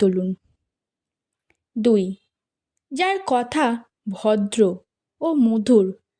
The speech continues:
তার প্রতি সবাই খুশি থাকে, আর তার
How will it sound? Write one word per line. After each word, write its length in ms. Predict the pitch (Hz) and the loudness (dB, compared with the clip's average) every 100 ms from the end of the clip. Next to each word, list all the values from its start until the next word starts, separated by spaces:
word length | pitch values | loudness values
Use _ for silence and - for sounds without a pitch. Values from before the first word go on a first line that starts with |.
| _ - | _ -8
তার 200 | 277 302 349 | -6 -6 0
প্রতি 380 | 311 285 - 233 269 - _ - - | 2 2 2 0 0 -8 _ -18 -4
সবাই 360 | 226 202 220 277 | 0 2 2 -2
খুশি 360 | - 220 - | -2 -4 -4
থাকে, 380 | 214 196 190 185 185 _ _ _ _ _ _ _ - | -4 -2 -2 -6 -10 _ _ _ _ _ _ _ -16
আর 160 | 214 208 214 | -12 -12 -4
তার 280 | 294 254 | -2 0